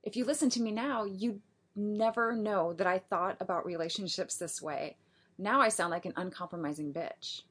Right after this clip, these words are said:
but nothing could be further from the truth. I'm not willing to give up what's important to me, and the people in my life know that, and they're okay with it. And if they're not, that's okay.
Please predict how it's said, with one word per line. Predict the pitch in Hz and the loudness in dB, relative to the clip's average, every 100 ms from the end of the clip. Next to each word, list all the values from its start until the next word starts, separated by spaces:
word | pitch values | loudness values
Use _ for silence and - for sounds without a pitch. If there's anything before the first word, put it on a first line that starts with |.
| - | 0
but | |
nothing | 247 269 285 | 2 4 4
could | 262 | 2
be | 233 | 0
further | 226 202 196 | -2 -2 -2
from | 196 185 | -2 -4
the | 170 | -4
truth. | - 233 135 - _ _ _ _ _ _ | -2 0 -2 -4 _ _ _ _ _ _
I'm | - 220 | 0 4
not | 247 262 | 4 2
willing | 196 190 | 2 2
to | 190 | 0
give | 185 165 | -4 -2
up | 165 | -2
what's | 170 175 | -4 -8
important | 160 139 135 | -8 -8 -8
to | - | -8
me, | 147 139 - - | -8 -12 -14 -8
and | 185 | -4
the | 185 | -2
people | - 247 247 | -2 -2 0
in | |
my | 208 180 | 0 -4
life | 175 165 214 - | 0 0 0 -4
know | 175 147 147 | -2 2 2
that, | 160 196 | 2 0
and | - | -2
they're | 208 220 | 2 2
okay | 226 285 | 2 -2
with | 320 - | -2 0
it. | 127 - _ _ _ _ _ | -2 -2 _ _ _ _ _
And | 208 226 | 0 0
if | 226 | 2
they're | 247 | 2
not, | 226 226 - - _ _ - | 2 2 -2 -6 _ _ 2
that's | 185 202 | 2 4
okay. | 262 262 262 320 208 - | 2 2 0 0 -2 -6